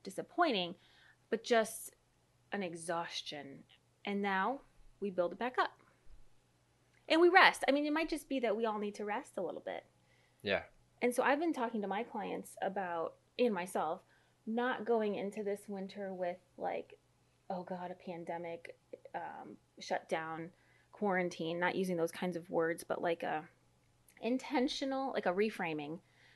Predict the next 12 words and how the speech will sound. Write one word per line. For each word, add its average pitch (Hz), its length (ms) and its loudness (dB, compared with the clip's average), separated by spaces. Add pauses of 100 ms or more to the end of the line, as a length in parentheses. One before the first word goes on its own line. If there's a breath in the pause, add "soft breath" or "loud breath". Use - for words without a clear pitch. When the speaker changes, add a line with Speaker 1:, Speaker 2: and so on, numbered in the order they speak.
(280 soft breath)
Speaker 1:
positively 180 640 -2
of, 175 140 -6
like, 160 180 -6 (200)
an 190 120 -2
intentional 208 720 -4
resting 185 460 0
period 165 600 0 (640 soft breath)
for 208 200 -4
illness 190 400 -4
prevention. 175 720 -4
<laughs> - 60 -20 (2500 loud breath)
Speaker 2:
Okay. - 420 6